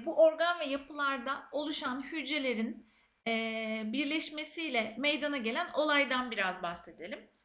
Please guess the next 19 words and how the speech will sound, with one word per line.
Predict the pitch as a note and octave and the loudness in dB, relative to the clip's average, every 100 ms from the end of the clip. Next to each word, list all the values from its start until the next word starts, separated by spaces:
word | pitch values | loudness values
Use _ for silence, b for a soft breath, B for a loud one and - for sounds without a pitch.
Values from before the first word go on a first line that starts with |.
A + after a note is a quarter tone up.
| _ | _
Bu | E4 F#4 F4+ | -2 0 2
olayın | C#4+ A#3+ A3 G#3+ | 2 2 0 -4
ismi | D#4 - D#4 E4+ - - | -8 -4 -4 -4 -10 0
döllenme. | C#4 C4 A3+ G3+ F3+ G#3+ - _ _ B B B - | 2 4 2 2 0 -6 -10 _ _ B B B -4
Buradaki | E4+ A4+ F4+ E4 | 2 2 0 -2
resimde | E4+ E4+ F4 F4 | -4 -4 -6 -4
de | F4 | -4
görebileceğiniz | D4+ D4 C#4+ C#4 D4 C#4+ C#4 C#4 C4 | -2 -4 -2 -2 -2 0 0 -2 -4
gibi | G#3 F3+ G3+ - - B B B | -6 -4 -4 -6 -18 B B B
yumurta | B3+ D4+ E4 E4 G#4 G4 | -6 -4 -4 -4 -4 -2
hücresinin | E4+ B3+ B3+ B3+ G#3+ G3+ C#4 - b b - | -4 -2 -4 -2 -2 -2 -4 -10 b b -6
ve | D4+ | -6
sperm | - - F4+ E4 F4 | -6 -4 0 2 0
hücresinin | D#4 A#3+ A#3 A#3 G3+ F#3+ - - - | -6 -4 -6 -6 -8 -6 -8 -10 -14
birleşmesi | A3+ C4+ D#4 D4 D#4+ - D#4 D4+ - | -4 0 2 2 0 -2 -6 -14 -6
olayına | D4 E4 E4+ E4 E4+ E4+ - _ _ | -2 2 2 2 0 -2 -8 _ _
döllenme | A3+ A3+ D#4 D4 D4+ D4+ D4 - | -8 -2 0 0 2 2 0 -6
ismi | - - G#3+ G3 | -12 -2 0 0
verilir. | F#3 F3 E3 - | -2 -4 -10 -16